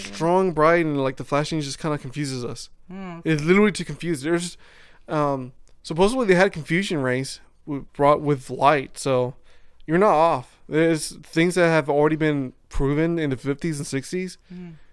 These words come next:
Speaker 2: and then God only knows what, how far our technology has come from since then.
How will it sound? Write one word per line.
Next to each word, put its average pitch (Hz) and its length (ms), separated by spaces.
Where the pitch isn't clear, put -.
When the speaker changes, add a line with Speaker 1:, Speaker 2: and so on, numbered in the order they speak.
Speaker 2:
and 143 140
then 139 280
God 147 220
only 156 200
knows 139 320
what, 131 320
how 135 220
far 131 360
our 123 120
technology 123 460
has 120 120
come 120 280
from 123 280
since 117 220
then. 127 200